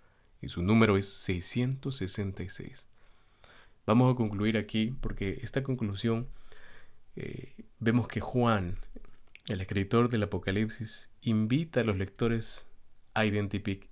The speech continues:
a identificar a la primera bestia que subió del mar. Aquí el texto inicia diciendo, "Aquí hay sabiduría.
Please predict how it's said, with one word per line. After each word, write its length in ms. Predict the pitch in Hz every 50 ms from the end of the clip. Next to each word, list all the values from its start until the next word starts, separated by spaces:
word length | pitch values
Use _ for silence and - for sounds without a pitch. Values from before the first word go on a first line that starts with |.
| - -
a 40 | 113
identificar 580 | 113 107 104 101 - 104 - 113 - - 127
a 40 | 123
la 140 | 120 113 101
primera 340 | - 107 104 107 110 107 107
bestia 320 | 107 107 110 - - 113
que 120 | 107 110 104
subió 380 | - - 104 98 98 98 95
del 140 | 87 - -
mar. 180 | - - - - - - - - - - - - - - - - - - - - - - - - - - - - - -
Aquí 320 | - 98 - 147 165 185
el 120 | 170 135
texto 320 | 135 143 131 - - 147 131
inicia 300 | 120 113 113 107 - 110
diciendo, 400 | 101 95 - - 95 92 - - -
"Aquí 300 | 98 - - 151 151 143
hay 140 | 139 131
sabiduría. 600 | 127 - - 107 101 95 95 95 90 - - -